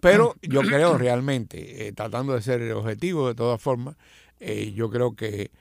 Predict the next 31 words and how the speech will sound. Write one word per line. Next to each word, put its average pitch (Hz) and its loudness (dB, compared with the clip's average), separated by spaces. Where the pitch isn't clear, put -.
José 113 -4
Fernández 131 -4
se - -8
lo, 101 -8
se 98 -8
lleva 107 -6
a 95 -8
Yasiel 90 -8
Puig, - -8
eh, 95 -8
eh, 107 -6
porque 117 -6
ha 113 -2
hecho 120 -6
cosas 131 -6
que 104 -10
son 117 -8
únicas, - -6
vamos 101 -10
a - -10
estar 98 -14
claros. 110 -10
Y, 98 -8
y, 110 -8
pero 147 0
lo 120 -2
puede 131 2
perjudicar 127 0
el 127 -2
hecho 127 -6
si 120 -2